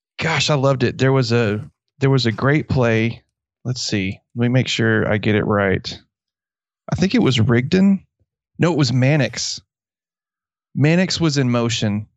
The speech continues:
I mean, and running full speed laterally, and they handed it off to him,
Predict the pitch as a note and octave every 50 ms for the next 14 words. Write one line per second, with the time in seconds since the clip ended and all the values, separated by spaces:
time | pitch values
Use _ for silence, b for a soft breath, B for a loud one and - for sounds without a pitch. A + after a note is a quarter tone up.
0 | _ _ _ _ _ _ _ _ _ _ _ _ _ _ _ _ _ _ _ _
1 | _ - D3+ D3+ D3+ D3 D#3 E3 - C#3 C3 B2+ C3+ D#3+ F3 E3+ D3+ C3 B2 A#2+
2 | - - - D#3+ D3+ D3+ - - - - D3+ C#3 C3 B2+ B2+ B2+ B2 B2 A#2+ B2
3 | B2 A#2 A2 A2 A2+ - A#2 A2+ A#2+ A#2+ B2 C3+ C3 B2+ C3 B2+ A#2+ A#2 A#2 A2
4 | G#2+ A2+ - - - A#2 A2 A2 A2 G#2+ A2